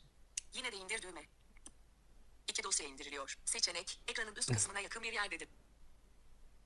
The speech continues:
Speaker 2: E, iki
Speaker 1: Ve
Speaker 2: tane
Speaker 1: görüntü.
Speaker 2: indirme.
Speaker 1: J S O indir.
Speaker 2: Evet.
Speaker 1: Seksen indirme. Versiyon iki bin yirmi iki sıfır dokuz sıfır bir bağlantı.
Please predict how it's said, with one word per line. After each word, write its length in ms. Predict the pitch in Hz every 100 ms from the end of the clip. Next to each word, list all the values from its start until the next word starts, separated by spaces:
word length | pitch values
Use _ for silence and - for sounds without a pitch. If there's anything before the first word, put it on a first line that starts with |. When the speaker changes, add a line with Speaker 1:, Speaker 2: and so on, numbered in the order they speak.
| - - -
Speaker 2:
E, 40 |
iki 240 | - 156 165
Speaker 1:
Ve 40 |
Speaker 2:
tane 240 | 139 120
Speaker 1:
görüntü. 220 | 123 123 127
Speaker 2:
indirme. 160 | 127 127
Speaker 1:
J 200 | - -
S 120 | -
O 80 | 233
indir. 180 | 214 175
Speaker 2:
Evet. 260 | 202 - -
Speaker 1:
Seksen 280 | 240 -
indirme. 340 | 214 208 190 196 - -
Versiyon 380 | 214 226 220
iki 140 | 240 240
bin 100 | 226
yirmi 160 | 196
iki 120 | 202 427
sıfır 240 | 466 226
dokuz 200 | 415 311
sıfır 240 | - -
bir 120 | 156 -
bağlantı. 400 | 135 131 -